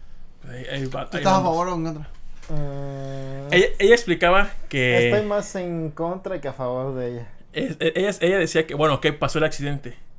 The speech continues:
Speaker 1: y había otro artista que había pasado un accidente similar, que se había roto su obra. Dijo, y estaban preocupados de lo que iba a pensar el autor. Dijo, "No,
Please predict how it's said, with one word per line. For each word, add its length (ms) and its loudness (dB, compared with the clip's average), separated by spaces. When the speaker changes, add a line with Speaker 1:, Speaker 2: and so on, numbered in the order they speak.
Speaker 1:
y 140 0
había 240 4
otro 220 4
artista 280 -2
que 60 -4
había 120 0
pasado 140 -2
un 60 0
accidente 360 -4
similar, 360 -4
que 100 -10
se 120 -8
había 140 -4
roto 240 -8
su 140 -8
obra. 260 -4
Dijo, 440 -2
y 180 0
estaban 280 -2
preocupados 440 -4
de 100 -8
lo 120 -12
que 80 -8
iba 100 -6
a 100 -10
pensar 300 -8
el 140 -8
autor. 260 -8
Dijo, 220 -2
"No, 280 0